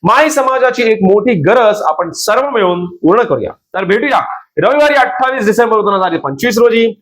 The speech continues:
रात्री ठीक आठ वाजता तुमच्या स्वतःच्या घरात ऑनलाइन माळी वधूवर मेळाव्यात. तुम्हाला व्हिडिओ कसा वाटला मला कमेंट सेक्शन मध्ये जरूर सांगा. आवडला असेल तर लाईक करा, शेअर करा आणि आपल्या चॅनलला सबस्क्राईब करायला विसरू नका. बेल आयकॉन देखील क्लिक करा.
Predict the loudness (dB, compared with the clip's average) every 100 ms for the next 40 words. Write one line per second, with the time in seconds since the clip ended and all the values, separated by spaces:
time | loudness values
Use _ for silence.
0 | _ -4 0 0 2 0 -2 -14 _ -2
1 | -2 -2 -4 -4 -10 -10 _ _ -6 -2
2 | -2 0 0 0 -2 0 2 2 0 -8
3 | -8 -2 0 0 0 2 0 0 0 0
4 | 0 -4 -6 -12 -16 -6 0 2 0 0
5 | 0 0 0 0 0 -2 -2 0 0 0
6 | -2 -2 -2 0 0 0 0 -2 -2 -4
7 | -6 _ -20 -2 2 2 2 2 2 0
8 | 0 2 0 0 0 2 -2 -2 2 2
9 | 2 0 0 -2 0 0 0 0 0 -2
10 | -2 -4 -4 -4 -2 0 0 0 -2 0
11 | 0 0 -2 0 0 2 2 0 -2 -2
12 | -2 -2 -2 -4